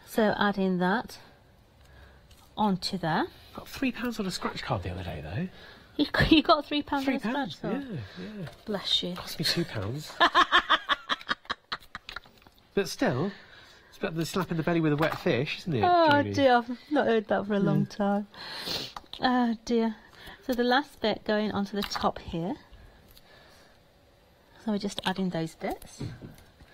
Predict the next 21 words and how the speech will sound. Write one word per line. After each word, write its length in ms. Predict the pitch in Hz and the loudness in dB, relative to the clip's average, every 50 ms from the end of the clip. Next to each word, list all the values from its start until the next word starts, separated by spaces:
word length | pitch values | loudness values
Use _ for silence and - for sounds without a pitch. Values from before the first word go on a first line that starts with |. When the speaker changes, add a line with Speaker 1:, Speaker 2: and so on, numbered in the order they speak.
| - - - - - - - _ - | -20 -20 -20 -20 -20 -20 -20 _ -8
Speaker 1:
And 300 | - 214 202 196 190 190 | -4 0 0 0 2 0
then 140 | 190 185 180 | 0 -2 -2
this 180 | 190 190 - 185 | -4 -4 -6 -6
is 100 | 190 - | -6 -2
going 160 | 190 190 180 | -2 -2 -2
to 100 | - 190 | -4 -8
sit 480 | - - - - 185 - - - - - - - - - - _ _ _ - - - - - - - - - - - - | -10 -8 -4 -4 -4 -4 -4 -6 -10 -10 -10 -16 -18 -20 -20 _ _ _ -20 -20 -20 -20 -20 -20 -20 -20 -20 -20 -8 -4
into 640 | 214 208 196 190 180 - - - 190 190 185 180 175 - - - - - - - - _ - - - - - - _ _ _ _ _ - | 0 0 0 0 -2 -4 -4 -2 -2 0 0 -2 -4 -6 -10 -20 -20 -20 -20 -20 -20 _ -20 -20 -20 -20 -20 -20 _ _ _ _ _ -8
the 100 | - 190 | -6 -6
centre 640 | - - - - 208 196 190 185 175 - - 196 170 - - | -4 -6 -6 -4 -2 -2 -2 -2 -4 -8 -8 -8 -8 -6 -4
of 160 | - 185 - 175 | -4 -2 -2 -4
its 200 | - - - - | -6 -8 -10 -14
friend, 580 | - - - 160 165 165 190 269 349 - - - - - - - - - - _ _ - - _ _ - - - - - - - - - - - - - - - - | -14 -10 -8 -6 -6 -4 -4 -4 -6 -6 -10 -12 -14 -18 -20 -20 -20 -20 -20 _ _ -20 -20 _ _ -20 -20 -20 -20 -20 -20 -20 -20 -20 -20 -20 -20 -20 -20 -12 -10
just 420 | - - 208 190 - - - - 196 | -8 -6 -6 -6 -8 -10 -10 -6 -4
like 380 | 185 185 180 180 175 170 160 - - - - - _ - | -2 0 0 -2 -2 -4 -6 -10 -16 -20 -20 -20 _ -20
so. 920 | - - - - - - - - - 196 151 - - - 160 180 240 277 - - - - - - - - | -20 -20 -20 -20 -20 -18 -12 -6 -4 -4 -2 -2 -4 -4 -2 -2 -4 -4 -8 -12 -20 -20 -20 -20 -8 -2
Now, 200 | 208 208 208 208 196 - - | 0 2 4 2 2 2 4
doesn't 500 | - 226 226 220 277 277 277 277 269 - | 6 6 6 4 2 -2 -2 -4 -4 -2
that 320 | - 208 165 139 - - - | 0 0 0 0 -2 -4 -2
look 300 | 180 - - - _ - | -4 -4 -4 -4 _ -2
better? 560 | 214 214 - - - - - - - - | -2 -2 -2 -6 -14 -12 -12 -12 -12 -12